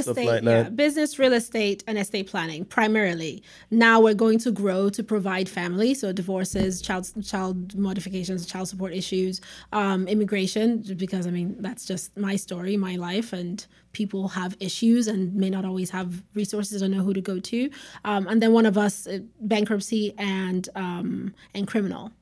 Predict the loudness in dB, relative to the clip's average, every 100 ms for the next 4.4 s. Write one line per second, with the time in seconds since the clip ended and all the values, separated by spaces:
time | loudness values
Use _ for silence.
0 | _ _ -14 -10 -8 -8 -2 4 6 8
1 | 6 4 4 4 4 2 0 -6 -4 2
2 | 2 0 -2 4 6 4 2 -4 -2 -2
3 | 0 0 0 -2 -4 -6 -4 -2 -4 -6
4 | -4 -2 0 -2